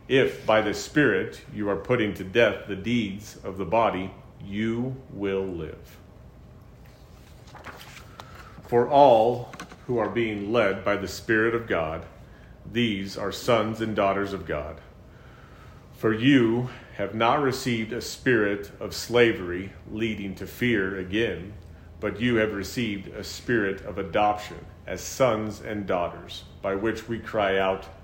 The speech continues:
'Abba, Father.'" So here again, he, he's making it clear, we're no longer slaves to sin. We're no longer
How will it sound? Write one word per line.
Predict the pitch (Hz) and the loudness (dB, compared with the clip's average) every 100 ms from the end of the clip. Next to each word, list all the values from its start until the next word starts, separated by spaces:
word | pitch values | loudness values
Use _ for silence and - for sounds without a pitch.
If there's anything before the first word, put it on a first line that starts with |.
| - | -6
'Abba, | 98 95 85 - - - | 0 0 -2 -8 -16 -20
Father.'" | - 92 85 - - - - - - - - - - - | -14 -12 -10 -12 -18 -20 -20 -20 -20 -20 -20 -20 -20 -12
So | - | 0
here | 113 120 | 4 6
again, | 120 117 98 95 87 - - | 4 2 0 -6 -12 -18 -14
he, | 104 104 - | -12 -12 -14
he's | 101 92 | -12 -6
making | 110 107 | -4 -4
it | 104 | -6
clear, | - 110 95 92 - 101 | -4 -4 -4 -6 -12 -8
we're | 107 | -2
no | 120 | 0
longer | 117 113 | 0 -2
slaves | 98 - 117 117 117 - | -6 -4 0 2 0 -6
to | |
sin. | 104 - 87 - - - - | -12 -10 -10 -12 -20 -20 -16
We're | - 104 | -8 -4
no | 107 | 0
longer | 110 110 98 98 82 | 0 -2 -2 -6 -8